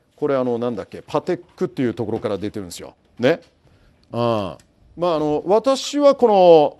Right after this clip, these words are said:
べ-、別に、別に忖度も何もされてませんが、純粋にパテッ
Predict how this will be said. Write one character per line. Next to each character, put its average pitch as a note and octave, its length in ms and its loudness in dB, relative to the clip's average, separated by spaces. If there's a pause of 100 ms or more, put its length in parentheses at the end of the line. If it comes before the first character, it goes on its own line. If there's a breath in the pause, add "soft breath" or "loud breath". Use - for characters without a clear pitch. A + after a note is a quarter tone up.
べ-、 D#3+ 260 -6
別 F#3 220 -2
に、 D#3+ 280 -4
別 D3+ 280 -4
に D#3 60 -4
忖 E3+ 200 -6
度 E3+ 220 -4
も D3 40 -8
何 C3 200 -2
も C#3 100 -6
さ D3+ 100 -6
れ C#3 80 -6
て C#3+ 100 -10
ま C3+ 100 -6
せ D3 100 -6
ん G#2+ 80 -10
が、 G2+ 260 -4 (240 soft breath)
純 G#3+ 300 -6
粋 A#3+ 220 -4
に B3 100 -2
パ F3+ 180 -2
テ G3 120 -2
ッ F3+ 80 -4